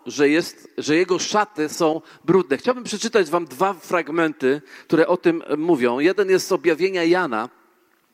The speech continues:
od rozdziału trzeciego, werset siedemnaście do osiemnaście mówi tak. Jest to mowa do Kościoła akurat, który, który po prostu był w problemie i miał grzech, y, pośród siebie. I mówi tak: „Ponieważ mówisz, bogaty jestem i wzbogaciłem się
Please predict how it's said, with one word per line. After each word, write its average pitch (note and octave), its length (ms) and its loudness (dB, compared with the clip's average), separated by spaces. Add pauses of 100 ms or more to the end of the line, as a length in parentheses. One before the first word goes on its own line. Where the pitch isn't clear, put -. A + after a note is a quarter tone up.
od B2+ 120 -8
rozdziału D3+ 420 0
trzeciego, D#3+ 440 -2
werset D#3 320 -2
siedemnaście D#3 600 -2
do D3+ 100 2
osiemnaście D3+ 540 -2
mówi D3 200 0
tak. - 400 -4 (800)
Jest D#3 120 -4
to G#3+ 80 4
mowa F#3 320 2
do F3+ 160 2
Kościoła E3 680 0
akurat, C#3+ 460 -2
który, D3 400 -2 (680)
który D#3+ 340 2
po E3+ 140 -2
prostu D#3+ 360 -2
był F#3 260 4
w - 260 -18
problemie E3+ 640 0
i D#3 120 -6
miał E3 260 0
grzech, E3+ 440 -6
y, C3 520 2
pośród C3+ 340 -2
siebie. C#3 500 0
I D#3+ 80 -6
mówi E3+ 140 0
tak: E3 160 -2
„Ponieważ A3+ 440 0
mówisz, G#3 320 -2
bogaty F3+ 440 0
jestem E3+ 380 0
i E3 40 -2
wzbogaciłem D3+ 800 0
się C#3 260 0